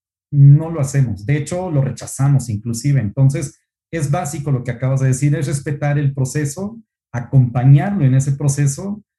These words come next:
y confiar en que la respuesta que nuestro hijo encuentre es lo que en ese momento él puede encontrar.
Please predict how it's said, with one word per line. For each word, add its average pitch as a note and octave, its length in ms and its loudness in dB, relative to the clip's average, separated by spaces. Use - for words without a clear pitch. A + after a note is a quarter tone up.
y F#3+ 360 0
confiar F#3 520 0
en D3 160 -2
que C#3 220 4
la C3+ 160 4
respuesta D3 540 -2
que D#3 100 -8
nuestro C#3+ 300 0
hijo C3+ 800 0
encuentre D3+ 760 -4
es D3+ 120 -2
lo G3 140 -4
que E3+ 120 -4
en D#3 100 -2
ese F3 180 -4
momento D#3+ 460 -4
él D3 100 -4
puede D3+ 200 -4
encontrar. C#3+ 580 0